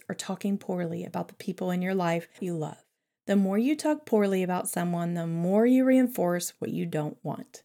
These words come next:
This creates a strong negative feeling toward that person. It creates lack of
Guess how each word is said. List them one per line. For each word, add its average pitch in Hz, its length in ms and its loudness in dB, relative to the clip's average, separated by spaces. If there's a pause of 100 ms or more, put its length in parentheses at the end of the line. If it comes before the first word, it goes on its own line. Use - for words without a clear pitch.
(200)
This 208 180 0
creates 226 380 2
a 220 80 2
strong 233 560 0
negative 220 460 4
feeling 180 360 0
toward 165 240 -4
that 165 160 -6
person. - 480 -6 (440)
It 226 200 4
creates 220 500 2
lack 208 400 0
of 202 120 -4